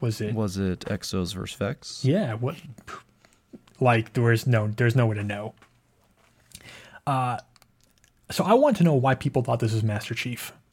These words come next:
Speaker 1: Uh, I'd be cool if it was. But the number one zero two zero one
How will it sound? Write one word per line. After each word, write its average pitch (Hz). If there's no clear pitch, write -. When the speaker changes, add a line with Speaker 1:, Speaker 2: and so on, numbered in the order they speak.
Speaker 1:
Uh, 127
I'd 135
be 131
cool 214
if -
it 127
was. 135
But 156
the 151
number 233
one 139
zero 147
two 147
zero 131
one 120